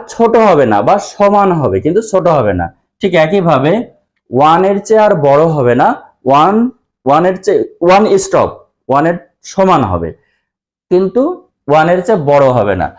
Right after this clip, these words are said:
তাহলে এই হলো এ সেটটিকে সেট গঠন পদ্ধতিতে প্রকাশ। তো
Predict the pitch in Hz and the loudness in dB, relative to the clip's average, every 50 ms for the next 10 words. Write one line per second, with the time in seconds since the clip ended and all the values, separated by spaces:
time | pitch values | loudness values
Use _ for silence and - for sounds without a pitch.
0 | - _ _ _ 127 147 165 - - - 165 170 190 214 214 196 208 202 202 208 | -20 _ _ _ -2 -2 -2 -2 -4 -2 -2 0 0 0 0 0 0 0 2 2
1 | 220 247 240 - - - 143 147 151 165 175 185 185 185 - 156 139 151 - - | 2 0 0 -2 -6 -4 -2 0 2 2 2 0 -2 -2 -4 -4 -4 -4 -8 -10
2 | 165 156 185 196 220 240 - - - - 135 127 143 143 151 143 160 156 160 151 | -8 -4 -2 -2 -2 -2 -4 -10 -12 -12 -10 -4 -2 -2 -2 -2 -2 0 0 0
3 | 151 175 175 175 175 - 147 135 135 135 147 147 170 160 - 202 233 254 - _ | 0 -2 -4 -4 -4 -4 -2 -2 -2 -2 -4 -4 -6 -8 -8 -10 -12 -12 -8 _
4 | 170 147 123 101 85 82 - - - _ _ _ _ _ _ _ _ _ _ _ | -6 -4 -2 -4 -4 -6 -8 -14 -20 _ _ _ _ _ _ _ _ _ _ _
5 | _ _ _ 160 160 | _ _ _ -2 0